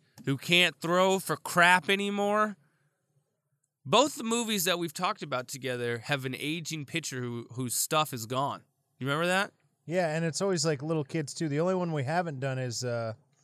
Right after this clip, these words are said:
Speaker 2: what's the Little, Little Big Leaguer or whatever? What's the Twins one?
Speaker 1: Oh,
Speaker 2: Where
Speaker 1: I
Speaker 2: the
Speaker 1: don't
Speaker 2: kid
Speaker 1: know.
Speaker 2: becomes the manager.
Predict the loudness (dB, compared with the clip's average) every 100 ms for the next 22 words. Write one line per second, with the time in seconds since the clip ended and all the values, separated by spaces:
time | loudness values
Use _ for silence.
0 | _ _ -14 -10 -6 -2 -2 -2 -4 -2
1 | 0 0 -4 -2 -2 -2 -2 -2 -2 -2
2 | 0 0 0 -2 -2 -4 -4 -8 -4 -2
3 | -2 -4 -6 -10 -12 _ _ _ _ _
4 | _ _ _ _ _ -4 0 2 2 2
5 | 2 2 0 0 0 -4 -4 -2 -2 -2
6 | 0 -2